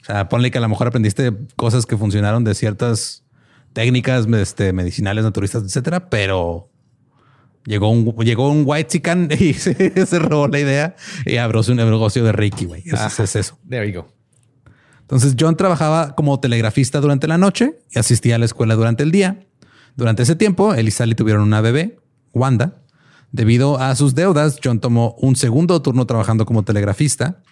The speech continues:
Speaker 1: y después de dos años, John llegó a casa un día y descubrió que Sally se había ido y se había llevado a su hija. No. Sally le pidió el divorcio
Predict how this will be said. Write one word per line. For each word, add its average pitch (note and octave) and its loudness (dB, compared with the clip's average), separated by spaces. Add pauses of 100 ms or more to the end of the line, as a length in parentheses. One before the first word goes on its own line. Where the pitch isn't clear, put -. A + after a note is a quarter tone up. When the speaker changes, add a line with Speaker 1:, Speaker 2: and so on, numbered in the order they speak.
(300)
Speaker 1:
y B2 -2
después B2 0
de C3+ 2
dos C#3+ 0
años, C#3+ 0 (420)
John D3 2
llegó D3+ 2
a C#3 -2
casa D#3 -2
un D3+ 2
día D3+ 2
y - 0
descubrió A#2 0
que B2 -2
Sally A#2+ 0
se A#2+ -2
había G2+ -2
ido G2 -4
y G2+ -4
se - -8
había F#2+ -4
llevado F#2 -8
a - -10
su G2 -10
hija. - -12 (380)
No. - -20 (760)
Sally A#2+ -2
le B2 0
pidió G2+ -2
el F#2+ -2
divorcio G2+ -2